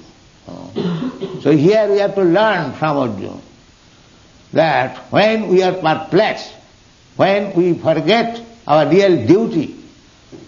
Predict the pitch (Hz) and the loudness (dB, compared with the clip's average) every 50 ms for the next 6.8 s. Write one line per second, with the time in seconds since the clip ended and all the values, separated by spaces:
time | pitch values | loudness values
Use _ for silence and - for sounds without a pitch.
0 | - - - - 123 135 156 175 180 170 - - 165 175 165 156 160 175 165 147 | -20 -16 -6 -4 0 2 4 4 2 2 0 0 0 0 2 2 2 2 2 0
1 | - - - 185 226 233 202 170 127 90 78 - - - - - _ _ _ _ | 0 0 2 2 2 2 2 -2 -2 -4 -6 -12 -16 -20 -20 -20 _ _ _ _
2 | _ - - - - 131 165 175 160 - - 131 135 135 135 127 104 98 139 160 | _ -20 -20 -6 -2 0 0 0 0 -2 -2 0 2 2 2 2 2 2 2 2
3 | 170 - 127 117 113 110 113 113 - - 120 123 131 120 - - - 120 113 104 | 2 0 0 -2 -2 -2 -4 -6 -8 -4 -2 0 0 0 -2 -6 -6 -4 -4 -4
4 | 113 - - - 127 131 131 - - 135 143 143 143 139 139 - - - 135 131 | -4 -4 -2 0 0 0 0 -2 -4 -2 0 0 0 0 -2 -6 -6 -4 -4 -4
5 | - - - 117 104 - - - - - - - - - - - - - 131 131 | -4 -8 -10 -10 -10 -12 -12 -16 -20 -20 -20 -20 -20 -20 -20 -20 -10 -4 -2 -2
6 | 127 131 127 123 110 101 107 92 85 80 73 - - - - | 0 0 0 -2 -2 -2 -4 -6 -6 -10 -12 -16 -20 -20 -20